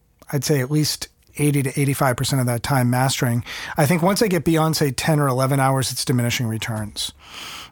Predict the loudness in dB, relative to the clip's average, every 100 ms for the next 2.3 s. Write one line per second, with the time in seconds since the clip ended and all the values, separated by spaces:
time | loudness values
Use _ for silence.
0 | -4 0 2 4 4 2 2 2 2 2
1 | 2 2 2 2 2 2 2 2 2 4
2 | 2 2 -2